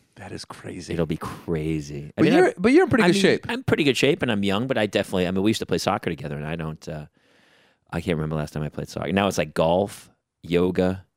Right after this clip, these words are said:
Speaker 2: and sitting in the jacuzzi.
Speaker 1: Which
Speaker 2: Those
Speaker 1: is
Speaker 2: are my
Speaker 1: funny,
Speaker 2: sports.
Speaker 1: actually. This is funny 'cause this, 'cause the other day, Jamie and I ran into each other at the comedy, uh, at the Improv, and, uh, we hadn't seen each other in a while, and we
Speaker 2: Yeah.
Speaker 1: started talking about, "Hey, how you been?" And, you know, you catch up, "What's going on?" I was like, "You got ch-, kids now?" I was like, "No, I'm married," and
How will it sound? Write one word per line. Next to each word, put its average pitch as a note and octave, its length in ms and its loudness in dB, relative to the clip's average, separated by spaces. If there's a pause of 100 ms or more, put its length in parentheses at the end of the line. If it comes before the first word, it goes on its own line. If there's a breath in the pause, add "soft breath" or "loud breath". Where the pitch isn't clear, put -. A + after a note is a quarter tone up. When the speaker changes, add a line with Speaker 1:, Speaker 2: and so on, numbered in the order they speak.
(600)
Speaker 2:
and D#2 260 -6
sitting E2+ 320 0
in E2 80 0
the D#2 80 -2
jacuzzi. D2+ 520 -4
Speaker 1:
Which G3 160 4
Speaker 2:
Those F#3+ 100 2
Speaker 1:
is E3 80 0
Speaker 2:
are E3+ 40 0
my A3+ 80 6
Speaker 1:
funny, B3 120 6
Speaker 2:
sports. F3 80 6
Speaker 1:
actually. D#3 200 2
This G#3 120 4
is F#3 60 -6
funny E3+ 220 2
'cause C3+ 160 2
this, E3 360 0
'cause C#3 340 0
the C#3+ 100 0
other D#3+ 120 2
day, D#3+ 360 2
Jamie D3 300 2
and C#3 80 2
I C3 60 2
ran B2+ 180 4
into B2 160 -4
each B2 120 -4
other A2 160 4
at G#2 80 -6
the G2+ 60 -6
comedy, A#2 560 0
uh, G2+ 180 2
at G2 80 -4
the G2+ 120 -4
Improv, F#2+ 640 -2
and, G2 300 -2
uh, F#2+ 100 0
we A#2 80 2
hadn't B2+ 140 2
seen - 160 -4
each G#2+ 80 -4
other G2 140 2
in F#2 60 0
a F2+ 60 0
while, F2 340 0
and G2 120 -4
we F#2+ 60 -4
Speaker 2:
Yeah. D#2+ 40 -6
Speaker 1:
started A#2 220 -2
talking G#2 400 -2
about, F#2 320 0
"Hey, A#2+ 160 -4
how C3+ 100 -4
you C3 140 0
been?" E3 320 0
And, E3+ 60 -2
you A#3 60 -2
know, B3 40 -2
you G#3 80 -2
catch F3 260 2
up, E3+ 180 4
"What's D#3 120 -4
going C#3 240 2
on?" E3 240 2
I C#3 80 0
was B2+ 100 -2
like, B2 160 0
"You D#3+ 80 -8
got C#4+ 180 -4
ch-, - 140 -14
kids D#4 240 -4
now?" D#4 140 -4
I D4+ 40 -2
was G#3+ 100 -2
like, G#3 100 -6
"No, A#3+ 140 -4
I'm G3+ 100 -6
married," A3+ 340 2
and D#3+ 160 -6